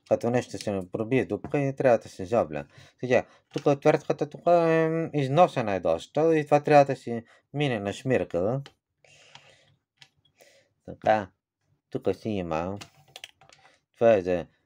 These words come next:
Като се пробива метал и че това нещо се изчиства. Обаче трябва да го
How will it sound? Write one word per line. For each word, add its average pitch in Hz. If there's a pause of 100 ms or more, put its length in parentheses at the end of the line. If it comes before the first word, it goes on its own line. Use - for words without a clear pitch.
(140)
Като -
се 95
пробива 113
метал 127
и 139
че -
това 131
нещо 131
се 117
изчиства. - (840)
Обаче 135
трябва 135
да 117
го 104